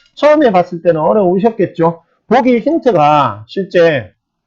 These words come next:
소설에서는 매우 중요한데, 이 정도거든요.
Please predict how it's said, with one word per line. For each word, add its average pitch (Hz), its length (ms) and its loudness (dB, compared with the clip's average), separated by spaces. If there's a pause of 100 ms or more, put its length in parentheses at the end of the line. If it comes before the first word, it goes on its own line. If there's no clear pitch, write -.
(640)
소설에서는 202 580 0
매우 185 280 2
중요한데, 147 960 -2 (800)
이 190 100 2
정도거든요. 202 840 2